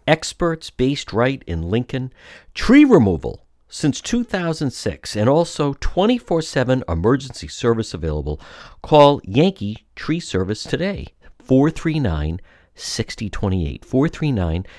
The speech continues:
sixty twenty-eight. Whether it's tree removal, stump grinding, tree pruning, emergency service,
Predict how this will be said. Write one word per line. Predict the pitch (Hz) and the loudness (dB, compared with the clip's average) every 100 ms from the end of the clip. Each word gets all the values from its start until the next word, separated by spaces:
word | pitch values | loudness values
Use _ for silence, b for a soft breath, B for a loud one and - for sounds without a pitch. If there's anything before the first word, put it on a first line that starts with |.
| B | B
sixty | - - 135 - 120 | -12 -6 -6 -6 -6
twenty-eight. | - 113 107 135 180 B B B B | -2 0 0 -2 -4 B B B B
Whether | 110 80 | 2 2
it's | - | -4
tree | - - 202 | -8 0 2
removal, | 185 180 175 165 175 - b b | 4 2 2 0 -4 -6 b b
stump | - - 143 151 - | -12 2 4 4 2
grinding, | 135 139 139 143 143 b b b | 0 0 -2 -4 -8 b b b
tree | - - 185 202 | -6 0 0 0
pruning, | - - 185 185 101 - - _ _ | -4 0 4 4 2 -4 -16 _ _
emergency | 78 87 151 165 175 160 160 | -4 2 4 4 0 -2 -6
service, | - 156 156 156 - | -2 -2 -2 -6 -10